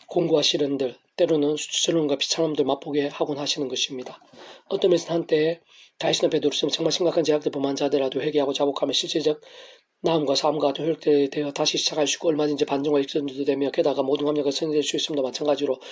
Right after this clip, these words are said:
구주 예수님의 십자가 목숨과 구원이 시대와 나를 넘어 그만큼 강력한 것이고, 과거, 현재, 미래, 영혼까지 다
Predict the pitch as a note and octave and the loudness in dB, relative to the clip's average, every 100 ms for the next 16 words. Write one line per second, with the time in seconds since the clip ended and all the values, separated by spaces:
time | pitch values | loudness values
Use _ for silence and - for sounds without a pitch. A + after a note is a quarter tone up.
0 | - - - - E3 D#3+ D3+ E3+ D3+ C#3+ | -16 -18 -12 -4 2 2 2 0 0 0
1 | D3+ E3 - - - - - D#3+ D#3+ E3 | -2 -6 -12 -20 -8 -2 2 2 2 -2
2 | F3+ D3 C#3+ - E3+ D3 C#3 C#3+ C#3 C3 | 0 0 0 0 2 2 2 0 -2 -4
3 | - D3+ D3 - C#3+ C#3 C#3+ C3 - D3+ | -4 -2 -2 0 -2 -2 -4 -2 -2 -2
4 | E3 - _ _ _ _ _ _ _ _ | -6 -8 _ _ _ _ _ _ _ _
5 | _ _ _ _ _ _ _ _ _ _ | _ _ _ _ _ _ _ _ _ _
6 | _ - - - _ - F3 D#3+ E3 D#3 | _ -20 -20 -20 _ -4 0 4 4 4
7 | D#3 C#3+ D3 D3+ C#3+ D#3+ D#3 C#3+ C#3 B2+ | 0 2 4 6 6 6 4 2 0 -2
8 | C#3+ | -2